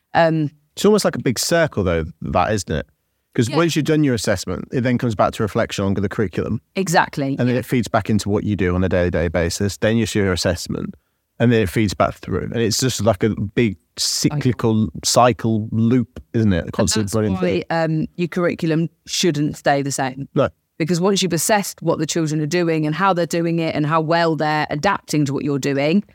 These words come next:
Speaker 1: your next steps for them and the curriculum will slightly change, even if the core is the same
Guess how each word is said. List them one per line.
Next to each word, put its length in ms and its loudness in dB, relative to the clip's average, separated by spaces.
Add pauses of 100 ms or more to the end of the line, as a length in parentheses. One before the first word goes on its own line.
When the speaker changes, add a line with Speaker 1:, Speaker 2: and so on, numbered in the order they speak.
(1400)
Speaker 1:
your 680 4
next 400 0
steps 400 -2
for 100 -2
them 260 2
and 180 0
the 80 0
curriculum 680 -2
will 160 -2
slightly 440 2
change, 480 0
even 240 2
if 140 -2
the 80 -4
core 500 0
is 140 0
the 80 -4
same 440 0